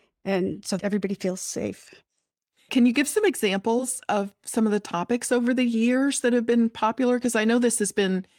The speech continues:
Speaker 2: in place for several years now.
Speaker 1: Yes,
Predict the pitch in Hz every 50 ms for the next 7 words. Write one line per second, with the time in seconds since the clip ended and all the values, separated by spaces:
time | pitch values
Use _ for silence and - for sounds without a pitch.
0 | _ _ _ _ _ _ - 208 196 196 - - 233 226 226 247 233 - - -
1 | 185 - - 214 190 185 190 185 175 170 180 190 202 220 220 202 - - 165 151
2 | 95 - - - - 202 - _ _ _ _ _ _ _ _ _ _ 214 214 247
3 | 247 233 - -